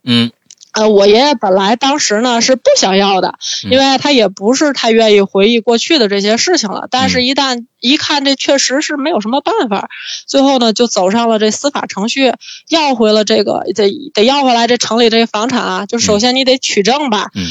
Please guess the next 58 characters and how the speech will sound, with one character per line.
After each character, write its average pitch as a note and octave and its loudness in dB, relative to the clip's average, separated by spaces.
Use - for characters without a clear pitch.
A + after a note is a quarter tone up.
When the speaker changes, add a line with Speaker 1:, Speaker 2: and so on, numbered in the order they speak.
Speaker 2:
取 - 0
证 C#4 2
这 A#3 2
个 G#3+ 2
老 G3+ 2
房 G3+ -4
契 D#4 0
呢， A3 -2
呃， G#3 0
要 B3 4
去 B3+ 0
这 A#3 4
个 G#3 2
档 C#4 -2
案 A#3+ 0
局 G#3 0
去 D#4 -4
取 - -4
证， F#3 -2
Speaker 1:
嗯。 F#3+ -4
Speaker 2:
而 B3+ 0
当 D4 -2
时 A#3 0
呢， C#4 0
这 B3 2
个 G3+ 2
档 B3+ -4
案 A#3+ 0
局 G3+ -2
呢 A#3+ 0
是 A#3 0
不 G#3 0
对 A4 4
外 A#3 2
开 G3+ -2
放 G3 -4
的， F3+ -8
Speaker 1:
嗯。 - -8
Speaker 2:
就 G#3 -4
不 B3 -2
对 C#4+ 2
外 D4 2
的。 - -4
当 C4+ 0
时 B3+ 0
呢， B3+ 0
他， A#3 -4
他 C4 -2
就 C4 2
遇 B3+ 4
到 A3+ 2
了 G3+ 4
一 A3+ 2
个 C4 0
老 G3+ 0
局 A3 -4
长， G#3+ -4
Speaker 1:
嗯。 G2 -6